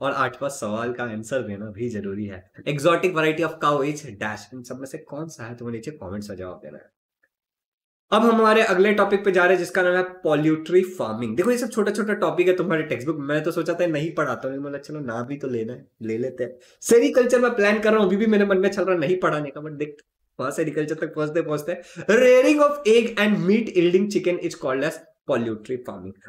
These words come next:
अगर हम एग देने वाले, रेयरिंग मतलब होता है पालना, ठीक है, काटना नहीं,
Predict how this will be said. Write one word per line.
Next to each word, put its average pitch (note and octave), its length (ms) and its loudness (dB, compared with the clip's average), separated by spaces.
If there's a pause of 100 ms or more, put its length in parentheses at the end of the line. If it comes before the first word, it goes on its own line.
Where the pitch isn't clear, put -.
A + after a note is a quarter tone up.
अगर G#3+ 180 4
हम - 300 0
एग - 480 2
देने E3+ 260 6
वाले, D#3 280 4
रेयरिंग A3+ 320 6
मतलब A#3+ 200 0
होता A3+ 180 0
है - 100 -6
पालना, C3+ 560 0
ठीक D3 120 -4
है, B2+ 60 -6
काटना A2+ 540 -4
नहीं, F2+ 140 -10